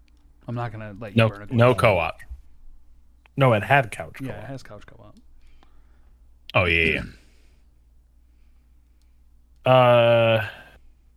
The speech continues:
Speaker 3: let's see if I can narrow it down. Was there a sequel?
Speaker 1: I believe so, yeah.
Speaker 3: What
Speaker 2: Levi, you're
Speaker 3: number
Speaker 2: on
Speaker 3: is
Speaker 2: roll.
Speaker 3: that?
Speaker 1: Levi,
Speaker 2: We're
Speaker 1: you
Speaker 2: slowly
Speaker 1: have,
Speaker 2: running.
Speaker 1: you have a,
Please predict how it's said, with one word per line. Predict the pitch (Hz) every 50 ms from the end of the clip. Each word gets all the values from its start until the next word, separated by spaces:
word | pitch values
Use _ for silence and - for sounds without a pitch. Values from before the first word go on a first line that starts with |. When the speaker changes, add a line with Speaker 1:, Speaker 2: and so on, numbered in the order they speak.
| _ _ _ _ _ _ _ - _ - _ - - - - - - - _ - 123 120
Speaker 3:
let's | 110 98 -
see | - 87 82
if | 85 -
I | 85
can | 85 90 90
narrow | 90 90 90 82
it | 80
down. | 87 92 90 90 90 92 - - - - -
Was | 120 113 120
there | 131 139 135 131 127 123 117 95 - - _ _ _ _ _ _ -
a | 110
sequel? | - - - 139 123 - - 85 80 - - _ _ _ _ _ _ _ _ _ _ _ _ _ _ _ _ _ _ _ - - - _ _ -
Speaker 1:
I | 135
believe | 131 147 151 139 -
so, | - - 110 98 95 - _ _
yeah. | 117 107 107 110 117 _ _ _ _ _ _ _ _ _ - - - - - - - - - - - - _ - _ _ _ - - - _ _ _ _ _ - - - - - _ _ -
Speaker 3:
What | - 110 104
Speaker 2:
Levi, | 104 101 98
you're | 95 95
Speaker 3:
number | 104
Speaker 2:
on | 104 101
Speaker 3:
is | 101
Speaker 2:
roll. | 104 104 95
Speaker 3:
that? | - - - _ _ _ - 147
Speaker 1:
Levi, | 135
Speaker 2:
We're | 131
Speaker 1:
you | 131
Speaker 2:
slowly | - - - 127 123 131 139 143 139 135
Speaker 1:
have, | 127
Speaker 2:
running. | 127 123 123 120
Speaker 1:
you | 151 165 180
have | 180 180 165 151
a, | 147